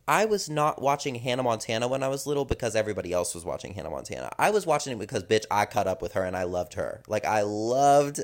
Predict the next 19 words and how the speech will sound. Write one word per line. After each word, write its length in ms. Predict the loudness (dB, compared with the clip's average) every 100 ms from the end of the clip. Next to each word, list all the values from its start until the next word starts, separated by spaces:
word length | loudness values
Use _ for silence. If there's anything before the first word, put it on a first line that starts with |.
| -2
them. 440 | 2 2 2 -4 -12 -20 -16
I 140 | 0 0
loved 380 | 2 0 0 0
the 100 | 2
whole 180 | 2
cast. 520 | 2 -2 -4 -8 -10 -12 -20 _ _ _ _ _ _ _ _
But 160 | 0 0
now, 640 | -2 0 0 0 0 -4 _ _ _ _
there's 160 | -8 -4
a 60 | 0
lot 220 | 0 0
of 60 |
things 280 | -4 -6 -2
that 80 | 0
I 80 | 2
like 400 | 2 0 0 -4
that 120 | -4
I'm 120 | -2
like, 180 | -6